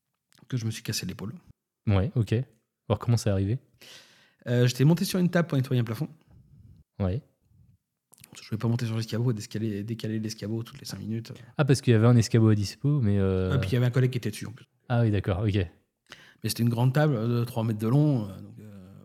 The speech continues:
Speaker 1: ça permet de, d'aller d'un bout à l'autre. C'est une
Speaker 2: Ouais.
Speaker 1: table, une grande table en inox, ça bouge pas.
Speaker 2: Ok.
Speaker 1: Avec des placards en dessous, donc vraiment le truc bien,
Speaker 2: Oui, oui,
Speaker 1: bien
Speaker 2: bah,
Speaker 1: massif,
Speaker 2: t'é-,
Speaker 1: quoi.
Speaker 2: t'étais, t'étais bien, quoi.
Speaker 1: Ouais. Et, euh, c'est en descendant de la table, je me suis accroupi, j'ai posé la main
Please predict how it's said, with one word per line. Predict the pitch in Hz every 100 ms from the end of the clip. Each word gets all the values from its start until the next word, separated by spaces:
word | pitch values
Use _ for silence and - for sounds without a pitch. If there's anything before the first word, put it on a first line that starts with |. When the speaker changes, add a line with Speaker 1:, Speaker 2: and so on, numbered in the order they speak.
| 95
Speaker 1:
ça | -
permet | 101 107 120
de, | 110 101 - - _
d'aller | 113
d'un | 107
bout | 101
à | 95
l'autre. | 156 147
C'est | -
une | 123
Speaker 2:
Ouais. | 101
Speaker 1:
table, | 92
une | 120
grande | 120 123
table | 127 101
en | 98
inox, | 107 131 131
ça |
bouge | 95 95
pas. | - 78 - _ _ -
Speaker 2:
Ok. | 113
Speaker 1:
Avec | 107 - _ _ _ _ - - _ -
des | 98
placards | - 98 - 92
en |
dessous, | 120
donc | 143 -
vraiment | - 117
le | 123
truc | 117 127 - -
bien, | 120 156
Speaker 2:
Oui, |
oui, | 165
Speaker 1:
bien | 151 110
Speaker 2:
bah, |
Speaker 1:
massif, | 95 92 -
Speaker 2:
t'é-, |
Speaker 1:
quoi. | 104
Speaker 2:
t'étais, | 95 92 87
t'étais | 85 - -
bien, | 85 110
quoi. | - 90 -
Speaker 1:
Ouais. | 113 104 85 - - - _ _ _
Et, | 151 147 139
euh, | 131 127 131
c'est | 127 127
en |
descendant | 131 165 180 170
de | 151
la |
table, | - 196
je | 220
me | 160
suis | - 135 123
accroupi, | 120 127 139 170 - _
j'ai | 127 120
posé | 117 143 151
la | 151 135
main | 143 147